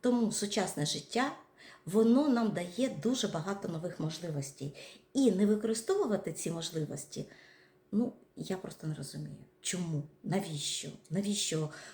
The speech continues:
е, використовувати топор, коли є бензопіла? <laughs> Навіщо використовувати, е, там, щоти, якщо є, е, комп'ютер,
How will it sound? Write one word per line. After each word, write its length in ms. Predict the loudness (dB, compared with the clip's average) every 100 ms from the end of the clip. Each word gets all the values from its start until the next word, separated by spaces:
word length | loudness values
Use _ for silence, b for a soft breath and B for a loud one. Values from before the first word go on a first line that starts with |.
| B
е, 140 | -4 -2
використовувати 840 | -2 0 -2 0 0 2 -2 -4
топор, 540 | -4 -4 0 -2 -2 -10 B B B -6
коли 220 | -4 -4
є 400 | 2 4 4 0 -8 -18 -20 _ _ _
бензопіла? 720 | -4 -2 -2 -2 -2 -2 -4 -10 _ B B -6
<laughs> 280 | -4 0 2
Навіщо 360 | 2 2 2
використовувати, 1080 | 2 2 0 4 4 4 0 -4 0 -2 -2 B B -6
е, 280 | 0 4 2
там, 440 | 2 0 2 -2 -2
щоти, 760 | 0 4 4 2 2 2 2 -4 B B 0
якщо 320 | 0 2 2
є, 360 | 2 4 4 4
е, 240 | 2 -8 -8 -8 -10 -4
комп'ютер, 680 | -2 0 0 0 2 0 0